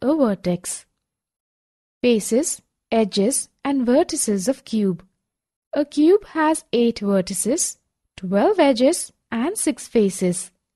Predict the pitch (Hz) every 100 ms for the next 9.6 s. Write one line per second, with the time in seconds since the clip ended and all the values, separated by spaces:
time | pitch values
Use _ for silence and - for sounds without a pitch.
0 | _ _ _ _ _ _ _ 247 214 -
1 | 247 - - _ _ 220 214 190 196 -
2 | - _ 240 254 214 254 339 302 - 196
3 | 285 - - 233 196 190 175 - _ _
4 | _ _ _ _ _ - 202 - 214 185
5 | 202 247 370 247 202 - - 208 - -
6 | 196 - 277 427 - _ _ _ _ _
7 | 226 294 - 240 220 202 196 202 269 -
8 | - _ _ - 254 403 - 262 220 190
9 | 151 185 180 170 -